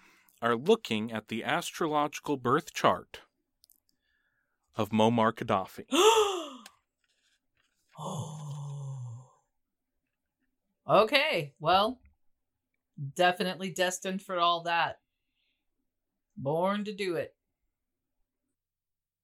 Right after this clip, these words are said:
Speaker 1: Uh, Muammar Gaddafi was, uh,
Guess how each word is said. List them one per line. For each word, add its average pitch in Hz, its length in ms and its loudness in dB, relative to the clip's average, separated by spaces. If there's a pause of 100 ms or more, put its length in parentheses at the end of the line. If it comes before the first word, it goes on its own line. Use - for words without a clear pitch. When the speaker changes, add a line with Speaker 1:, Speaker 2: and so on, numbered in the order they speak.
(1120)
Speaker 1:
Uh, 123 380 4
Muammar 190 520 6
Gaddafi 156 640 0
was, 143 320 -2
uh, 120 340 2